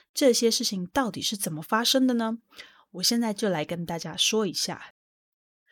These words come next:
Dorothea 出生在一九二九年一月二十九日的 Redland。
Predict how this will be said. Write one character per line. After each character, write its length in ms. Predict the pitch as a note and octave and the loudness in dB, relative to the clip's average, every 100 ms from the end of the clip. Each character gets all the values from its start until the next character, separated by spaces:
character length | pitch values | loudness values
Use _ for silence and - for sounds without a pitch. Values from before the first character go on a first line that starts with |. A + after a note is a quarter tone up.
| _ _ _ | _ _ _
Dorothea 640 | G#3+ G#3+ D4+ D#4+ B3+ G#3 | 4 6 4 4 2 2
出 220 | G3 A3 G#3+ | 0 0 2
生 340 | - G#3+ G#3 | 0 0 0
在 460 | G#3 G#3+ F#3+ F3 - | 0 -2 -2 -4 -4
一 200 | A#3+ B3 | -2 -2
九 200 | - E3 | -2 -4
二 200 | - G3+ | -2 -2
九 180 | G3 F3+ | -2 -8
年 200 | E3+ E3 - | -6 -6 -4
一 200 | G#3+ G#3+ | -2 0
月 180 | A3 G#3 | 0 0
二 120 | B3+ | 0
十 200 | - - | 0 -2
九 200 | F3 D#3 | -2 0
日 140 | G3 | -2
的 180 | F#3+ D#3 | -2 -6
Redland。 840 | - F#3+ G#3 - D#3+ D3+ - A3 | -2 0 -2 -4 -4 -4 -6 -8